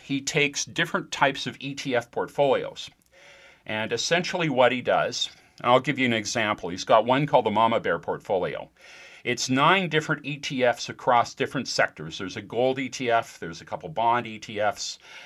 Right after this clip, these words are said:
there's a U S stock, an international stock, a reit E T F. And what he does is every month he looks at them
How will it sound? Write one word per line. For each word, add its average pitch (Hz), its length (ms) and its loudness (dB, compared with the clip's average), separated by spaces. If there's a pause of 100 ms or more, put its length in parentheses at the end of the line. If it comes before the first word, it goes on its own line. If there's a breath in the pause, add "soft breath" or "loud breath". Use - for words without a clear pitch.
(140 loud breath)
there's 104 400 -2
a 98 160 0
U 123 220 0
S 123 100 2
stock, 117 480 2
an 104 80 -6
international 110 720 -4
stock, 107 600 2
a 110 80 -4
reit 107 380 -8
E 117 140 -10
T 107 240 -8
F. 101 260 -2 (560 loud breath)
And 123 160 0
what 151 160 6
he 185 80 -2
does 139 460 6
is 117 280 -10
every 165 260 0
month 131 420 2 (580 soft breath)
he 123 360 -6
looks 135 420 2
at 92 220 4
them 170 220 -2